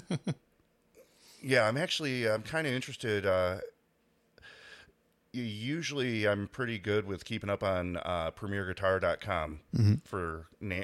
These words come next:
Speaker 2: for nam week, because every day they're putting out videos and posts, and, uh, I just, I haven't yet. So, um, my wife is gone today. She's, uh, doing a, uh,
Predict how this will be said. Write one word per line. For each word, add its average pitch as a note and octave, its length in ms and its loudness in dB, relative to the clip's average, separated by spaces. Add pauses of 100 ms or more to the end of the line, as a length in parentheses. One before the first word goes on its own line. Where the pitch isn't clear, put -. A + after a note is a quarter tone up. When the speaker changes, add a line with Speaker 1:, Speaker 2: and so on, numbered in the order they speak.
(120)
Speaker 2:
for - 180 -6
nam F2 240 -2
week, E2+ 240 -6
because F2 400 -8
every F2+ 360 2
day F#2 240 0
they're E2+ 180 -4
putting F#2+ 320 -6
out F2 200 -2
videos F2+ 460 -4
and E2 120 -10
posts, F#2 480 -4
and, D#2+ 260 -10 (220)
uh, E2 300 0 (1800)
I G2+ 140 0
just, F#2 200 -8 (160)
I G2 140 4
haven't G2+ 460 2
yet. D#2+ 260 -4
So, F2 380 -2 (280)
um, E2+ 480 -2 (640)
my G#2+ 240 0
wife G2 420 0
is F#2+ 140 -4
gone G2+ 320 -2
today. B2 480 -2
She's, G#2 720 -8
uh, F#2 360 2 (760)
doing G2 520 -2
a, F2+ 340 -2
uh, D#2+ 260 -2